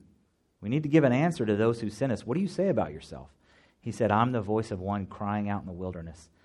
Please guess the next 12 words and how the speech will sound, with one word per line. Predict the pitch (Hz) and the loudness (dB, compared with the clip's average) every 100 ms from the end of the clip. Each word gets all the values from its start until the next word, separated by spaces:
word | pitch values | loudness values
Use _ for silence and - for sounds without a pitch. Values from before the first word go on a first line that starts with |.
| _ _ - | _ _ -6
"Make | 110 101 | -4 -4
straight | - - 117 131 | -8 0 2 2
the | 110 | 0
way | 101 107 | 2 2
of | 104 | 2
the | 92 | 0
Lord," | 87 87 80 - _ _ - - | -2 -6 -8 -14 _ _ -20 -12
as | 98 | -10
the | 92 | -10
prophet | - 92 92 | -6 -6 -4
Isaiah | 87 85 80 78 | -8 -8 -10 -12
said. | - 76 73 | -14 -16 -18